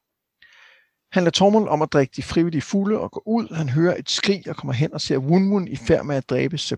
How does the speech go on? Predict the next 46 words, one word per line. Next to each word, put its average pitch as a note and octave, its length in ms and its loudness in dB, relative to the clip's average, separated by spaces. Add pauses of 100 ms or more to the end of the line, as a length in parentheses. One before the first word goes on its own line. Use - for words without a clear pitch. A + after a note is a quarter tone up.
Patrick. - 480 -6 (640)
Kæmpen E3+ 440 -2
er - 40 -20
såret, D#3+ 460 0
og - 160 -4
John C3 180 -2
prøver C3+ 200 -2
at B2+ 60 -6
få - 80 -8
styr - 260 -6
på - 80 -10
situationen, C#3 520 -4
da C3 100 -2
en A2+ 120 -6
steward, G3 420 -2 (160)
Wick C3 180 -6 (100)
Whittlestick, E3 580 0
langer B2 240 -2
ud E3+ 180 -4
efter C#3+ 160 -4
ham B2+ 60 -2
med B2 120 -4
en B2+ 80 -8
kniv. G#3 260 -4 (500)
Han B2 100 -12
får - 80 -12
vristet B2 300 -4
kniven F#3 280 -4
fra D3+ 200 -2
ham, F3 100 0
men D3 160 -2
bliver C#3 120 -4
så D3 100 -4
stukket D3 540 0
i D3+ 60 -2
maven B2+ 400 -2
af C3 140 -6
en B2 140 -6 (100)
grædende G2+ 420 -2 (120)
Bone A#2+ 280 -2
Marsh. G2 320 -2 (380)
"For - 180 -2
the C#3 140 0
Watch," - 380 -2
siger C3+ 160 2
han, C3 180 0